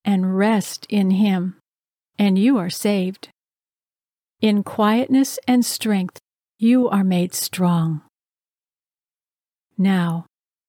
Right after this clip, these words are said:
you may declare this over yourself as often as you like. It would sound like this.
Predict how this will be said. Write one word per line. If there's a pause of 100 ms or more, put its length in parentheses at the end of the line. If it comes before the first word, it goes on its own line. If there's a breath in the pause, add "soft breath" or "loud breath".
(160)
you
may
declare
this
over
yourself
as
often
as
you
like.
It
would
sound
like
this.